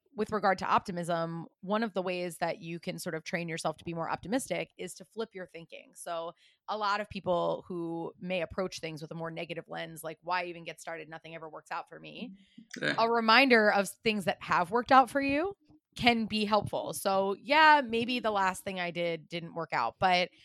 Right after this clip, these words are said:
Speaker 1: remember this time or that time when actually things did go the way that I wanted them to. Um, those kinds of reminders to balance out the conversation can really be useful in terms of thinking through,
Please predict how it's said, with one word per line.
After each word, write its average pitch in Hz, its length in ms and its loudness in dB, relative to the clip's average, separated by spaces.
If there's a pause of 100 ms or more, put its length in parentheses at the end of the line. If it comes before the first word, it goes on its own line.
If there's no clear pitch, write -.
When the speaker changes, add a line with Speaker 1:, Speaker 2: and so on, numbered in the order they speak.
(180)
Speaker 1:
remember 226 420 2
this 202 200 -4
time 196 220 -2
or 185 80 -2
that 180 220 -2
time 165 320 -2
when 170 360 -2 (220)
actually 196 380 2
things 226 240 -4
did 254 200 -6
go 190 140 0
the 180 80 -4
way 170 140 -2
that 165 120 -4
I 165 120 -2
wanted 165 280 -6
them 160 180 -8
to. 165 360 -10 (380)
Um, 214 420 4
those 254 240 6
kinds 311 220 -2
of 269 80 -2
reminders 190 480 0
to 180 100 -2
balance 165 320 -2
out 170 140 -2
the - 60 -12
conversation 160 640 -4
can 180 180 -4
really 170 280 -2
be 151 120 -10
useful 160 640 -4 (240)
in 190 160 -2
terms 175 260 -6
of 156 180 -4
thinking 165 400 -10
through, 151 400 -6